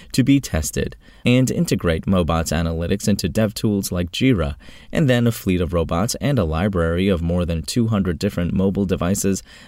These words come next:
leveraging computer vision will execute the aforementioned test case. Tapping, swiping, and rotating app running devices,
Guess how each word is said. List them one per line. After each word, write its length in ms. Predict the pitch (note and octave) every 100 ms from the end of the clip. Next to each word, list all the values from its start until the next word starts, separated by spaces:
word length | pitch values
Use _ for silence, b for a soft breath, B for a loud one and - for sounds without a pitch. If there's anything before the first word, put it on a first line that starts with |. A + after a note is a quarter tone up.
| -
leveraging 540 | F#2+ A#2+ C3 B2+ C3+
computer 520 | B2+ G2+ - D3+ B2 A2
vision 520 | A2+ C3+ G2 F2 G2+
will 220 | A2+ C#3 -
execute 540 | E3 - C#3+ - A#2+
the 160 | G#2+ F2+
aforementioned 840 | F2 A#2 A2+ G2 F#2+ - F#2+ - -
test 380 | - D#2 -
case. 380 | - C#2 D2+ - - _ _
Tapping, 500 | - A#2+ A#2+ C3 C#3
swiping, 600 | - - D#3 D3+ C3 C3
and 220 | - C3
rotating 640 | C3 F#3+ - F2 E2+ F2 -
app 300 | F2 E2 E2
running 320 | - F2 E2 D#2
devices, 560 | D2 D#2 E2 C#3 C#3